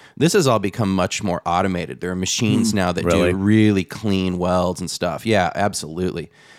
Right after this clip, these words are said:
Speaker 1: And so, you know, in, in these workers' lifetimes, this has gone from being more of a manual, you know, skilled expertise using a welding torch to, uh,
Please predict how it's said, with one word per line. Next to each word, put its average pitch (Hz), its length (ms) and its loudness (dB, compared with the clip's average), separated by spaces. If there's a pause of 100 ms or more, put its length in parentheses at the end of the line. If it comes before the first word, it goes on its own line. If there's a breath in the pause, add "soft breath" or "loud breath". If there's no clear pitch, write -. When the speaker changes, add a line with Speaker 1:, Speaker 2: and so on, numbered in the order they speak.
(200 loud breath)
Speaker 1:
And 107 100 0
so, 101 380 4 (300 soft breath)
you 123 120 2
know, 113 100 4
in, 117 360 2
in 113 200 2
these 101 260 -2
workers' 98 360 -2
lifetimes, 92 640 -2
this 92 200 -6
has 82 120 -4
gone 87 280 -2
from 90 160 -6
being 87 280 -4
more 95 300 2
of 87 100 -4
a 95 60 -2
manual, 92 840 0
you 90 160 -8
know, 85 360 -8
skilled 101 760 0 (500 soft breath)
expertise 101 1000 -4
using 92 480 -2
a 85 60 0
welding 90 600 0
torch - 500 -6 (100)
to, 101 480 2 (520 soft breath)
uh, 87 360 2